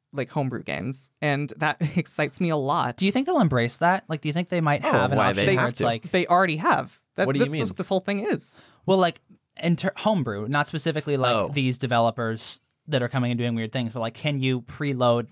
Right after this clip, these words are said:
Speaker 2: like, weird custom games
Speaker 1: Yeah,
Speaker 2: on there?
Speaker 1: yeah, no, they, uh, they specifically encourage that, I believe.
Speaker 2: Okay, that's awesome.
Speaker 3: I didn't see anything about that.
Speaker 1: I, I
Speaker 3: Uh,
Speaker 1: could've
Speaker 3: not
Speaker 1: sworn
Speaker 3: in,
Speaker 1: I saw
Speaker 3: not on
Speaker 1: that.
Speaker 3: the webpage. Maybe on Twitter or something.
Speaker 1: Uh, one second, uh, I'm gonna type.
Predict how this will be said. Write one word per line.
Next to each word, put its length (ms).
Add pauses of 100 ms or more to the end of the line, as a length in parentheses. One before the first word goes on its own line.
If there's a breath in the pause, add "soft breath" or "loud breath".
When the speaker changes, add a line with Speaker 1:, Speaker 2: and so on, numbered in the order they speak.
Speaker 2:
like, 400
weird 300
custom 360
games 300
Speaker 1:
Yeah, 140
Speaker 2:
on 60
there? 80
Speaker 1:
yeah, 180
no, 180
they, 260
uh, 200
they 380
specifically 440
encourage 320
that, 140
I 80
believe. 220 (120)
Speaker 2:
Okay, 320
that's 220
awesome. 420
Speaker 3:
I 80
didn't 160
see 120
anything 180
about 220
that. 140
Speaker 1:
I, 100
I 20
Speaker 3:
Uh, 40 (120)
Speaker 1:
could've 140
Speaker 3:
not 160
Speaker 1:
sworn 120
Speaker 3:
in, 60
Speaker 1:
I 40
saw 120
Speaker 3:
not 80
on 160
Speaker 1:
that. 80
Speaker 3:
the 40
webpage. 520
Maybe 280
on 200
Twitter 280
or 60
something. 400 (160 soft breath)
Speaker 1:
Uh, 160
one 140
second, 400
uh, 260
I'm 60
gonna 160
type. 160